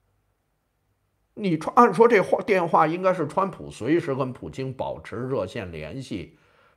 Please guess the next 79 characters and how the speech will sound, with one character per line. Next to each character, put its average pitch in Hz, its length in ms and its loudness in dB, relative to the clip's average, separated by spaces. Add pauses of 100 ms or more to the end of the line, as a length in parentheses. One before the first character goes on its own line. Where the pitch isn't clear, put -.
川 233 180 0
普 117 140 -4
现 151 160 -4
在 147 80 0
有 160 80 -2
点 143 160 -2
不 175 100 -14
管 - 200 -10 (140)
了， - 160 -18 (280)
那 - 260 0 (100)
这 240 160 4
帮 123 240 -2
人 113 160 -4
坐 110 200 -4
不 - 100 -14
住 110 240 -8
啊。 - 160 -14 (800)
梅 175 80 4
尔 202 160 4
茨 156 260 0
肯 156 220 -4
定 123 140 -6
是 113 100 -4
打 78 180 -6
不 104 100 -8
了 95 220 -4
这 80 120 -10
个 71 40 -14
电 80 160 -12
话， 69 360 -12
冯 156 200 -6
德 175 100 6
莱 165 120 8
恩 190 180 4
也 123 220 2
打 - 220 -4
不 92 80 -10
了 90 200 -8
这 85 120 -14
个 73 40 -16
电 80 200 -16
话， - 320 -12
那 120 120 -6
帮 139 240 -4
人 139 120 -4
让 120 200 -4
普 80 200 -16
京 135 180 -6
恨 139 240 -4
透 107 320 -2
了。 - 80 -18 (240)
现 170 160 -2
在 151 80 6
唯 139 180 4
一 220 400 0
在 143 280 4
欧 160 160 4
盟 131 260 -2
里 113 140 -2
边 98 100 -6
儿 87 100 -8 (380)
让 151 180 4
普 110 200 -8
京 151 200 -2
看 139 240 0
着 113 60 -4
还 127 140 -2
稍 139 140 0
微 147 140 0
顺 143 220 -4
点 104 100 -2
儿 131 120 2
眼 73 240 -6
的 82 100 -8
就 139 220 -2
是 - 80 -12
马 76 180 -10
克 - 140 -14
龙 62 120 -14